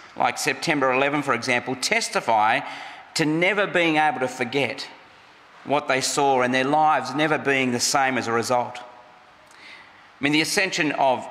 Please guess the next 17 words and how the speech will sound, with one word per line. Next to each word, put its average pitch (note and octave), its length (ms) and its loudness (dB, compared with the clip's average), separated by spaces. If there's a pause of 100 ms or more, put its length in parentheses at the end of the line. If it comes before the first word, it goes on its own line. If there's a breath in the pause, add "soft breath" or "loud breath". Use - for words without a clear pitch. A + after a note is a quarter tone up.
(140)
Jesus D3+ 460 -2 (100)
to - 80 -4
the C3+ 120 2
right D3 200 2
hand C#3 200 -2
of A#2 60 -2
his A#2 140 0
Father C3 300 0
in A#2+ 80 -2
heaven C3 340 0
is A2+ 180 -2 (200 loud breath)
a - 80 -2
completely D3+ 420 0
different C#3 360 -2
kind D#3 280 4
of A#2 80 -2
event, A#2 520 -2